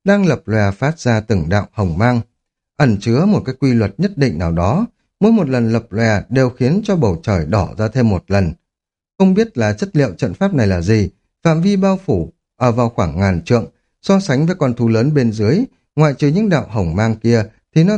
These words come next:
tỏ ra không có chút thần kỳ nào cả. Nhưng nơi đây lại là đầu nguồn của tất cả những khe hở trên màn trời. Có thể thấy được rất nhiều khe hở, lấy nơi đây làm trung tâm, sau đó lan tràn khắp cả bầu trời. Mà trong trận pháp hình bát giác này, trong phạm vi ngàn trượng,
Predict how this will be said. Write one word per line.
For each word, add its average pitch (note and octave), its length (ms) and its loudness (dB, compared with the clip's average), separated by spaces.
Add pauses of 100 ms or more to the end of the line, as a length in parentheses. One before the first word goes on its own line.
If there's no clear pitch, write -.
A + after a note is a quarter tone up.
tỏ F2+ 220 -2
ra A2+ 220 0
không A#2 180 -4
có C#3 80 -2
chút A#3 260 -2
thần G2 180 0
kỳ G#2 220 0
nào G2 160 0
cả. F#2 300 -4 (600)
Nhưng C3+ 240 2
nơi A#2+ 160 0
đây A#2 300 0 (160)
lại C#3+ 180 0
là C3+ 120 -2
đầu B2+ 200 0
nguồn A#2+ 300 0
của G#2+ 100 -4
tất A3+ 240 -4
cả G2+ 160 0
những B2+ 180 -4
khe F#3 200 0
hở B2+ 320 0
trên A2 220 0
màn F#2 260 0
trời. F#2 280 0 (460)
Có A3+ 100 2
thể D#3+ 180 2
thấy B2+ 300 0
được F#3+ 220 0
rất G#3+ 160 -6
nhiều C#3 180 2
khe F#3 200 -4
hở, A#2 300 0 (220)
lấy G#2+ 240 2
nơi E3+ 140 2
đây A#2+ 160 0
làm G2 220 -2
trung A#2+ 240 -2
tâm, B2+ 260 0 (320)
sau F#3 140 0
đó G3 120 2
lan F#3 260 0
tràn G2 260 -2
khắp - 180 -8 (100)
cả F2+ 120 0
bầu F2 280 0
trời. F#2 260 0 (600)
Mà D3+ 120 4
trong G3 240 -2
trận C#3 160 -2
pháp G#3+ 260 -4
hình F2 220 -2
bát B2+ 200 -2
giác F#3 240 -2
này, F2+ 220 0 (120)
trong D3 120 2
phạm G#2 200 -4
vi A#2+ 160 0
ngàn A2+ 300 2
trượng, B2 260 -2